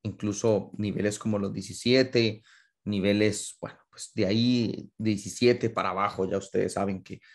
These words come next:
son niveles, eh, complicados. Ahora,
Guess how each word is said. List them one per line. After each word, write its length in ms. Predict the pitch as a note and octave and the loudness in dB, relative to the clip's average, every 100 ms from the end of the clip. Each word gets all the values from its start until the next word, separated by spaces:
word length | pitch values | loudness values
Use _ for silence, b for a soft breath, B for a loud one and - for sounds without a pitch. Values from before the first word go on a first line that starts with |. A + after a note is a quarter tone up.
| b _ _ | b _ _
son 280 | - G#2 | -4 0
niveles, 640 | G2+ G2 G2 F#2+ E2+ - - _ _ _ | 2 2 2 0 -4 -12 -20 _ _ _
eh, 380 | F2+ F2+ E2 - | -10 -8 -10 -12
complicados. 880 | - A2 G2 F#2 - - - - - _ | -2 0 0 -6 -4 -6 -8 -20 -20 _
Ahora, 460 | - A2+ D3 B2+ - | 4 8 8 6 0